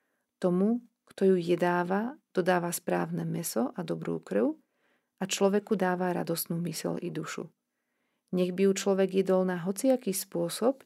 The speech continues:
či ako chlieb alebo iné jedlo, vždy je dobrá a jemná. Čiže tu na krásne vidíme, že, e, špalda je pre nás najlepšia, pre našu výživu,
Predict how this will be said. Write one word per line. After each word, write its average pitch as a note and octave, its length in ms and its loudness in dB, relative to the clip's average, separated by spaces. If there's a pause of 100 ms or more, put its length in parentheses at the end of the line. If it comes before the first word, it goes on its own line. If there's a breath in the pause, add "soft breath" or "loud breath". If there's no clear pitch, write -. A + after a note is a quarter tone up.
(120)
či F#3+ 120 2
ako F3+ 360 -4
chlieb F#3+ 400 0
alebo E3+ 360 -2
iné E3 400 -4
jedlo, G3+ 360 -2 (520)
vždy F3 280 -2
je E3+ 40 2
dobrá F3 560 -2
a E3+ 80 -8
jemná. F3 560 -4 (1200 soft breath)
Čiže G3+ 480 2
tu C#4 80 4
na D#4 160 4
krásne G#3 480 0
vidíme, F#3 640 0
že, F3 480 -2 (320)
e, F3 320 -4
špalda G3 720 0
je F3+ 160 -6
pre F#3 160 -2
nás F3+ 240 -4
najlepšia, F#3 800 -2 (480 soft breath)
pre F#3 80 2
našu F3+ 320 0
výživu, F3 720 -2